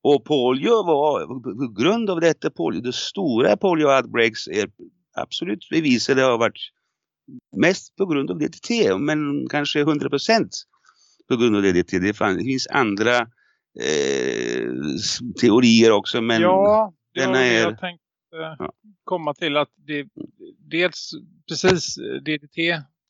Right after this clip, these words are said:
Speaker 2: tror jag också var en stor orsak, men sen hade, man hade ju massa andra spännande, eh, bekämpningsmedel och kemikalier på den tiden. Bland annat så
Speaker 1: Ja.
Speaker 2: hade man ju mycket arsenik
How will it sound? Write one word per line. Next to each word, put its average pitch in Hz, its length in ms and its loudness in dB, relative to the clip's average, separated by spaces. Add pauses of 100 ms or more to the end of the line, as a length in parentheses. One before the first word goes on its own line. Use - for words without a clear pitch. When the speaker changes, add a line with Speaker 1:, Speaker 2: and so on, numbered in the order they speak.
Speaker 2:
tror 156 120 -6
jag 147 80 0
också - 240 -8
var 151 100 0
en 143 60 0
stor 143 300 -6
orsak, 131 300 -6
men 135 140 -8
sen 135 180 0
hade, 147 180 0
man 135 200 0
hade 139 180 0
ju 123 100 -6
massa 135 400 -6
andra 117 360 -4
spännande, 113 800 -4
eh, - 720 -12
bekämpningsmedel 113 1080 -2
och 110 140 -4
kemikalier 113 680 0
på 127 120 -10
den 107 220 0
tiden. 107 420 -8
Bland 117 180 -2
annat 107 180 0
så - 140 -8
Speaker 1:
Ja. 110 340 0
Speaker 2:
hade 117 160 0
man 120 120 -2
ju 120 40 -4
mycket 123 320 -2
arsenik 143 640 0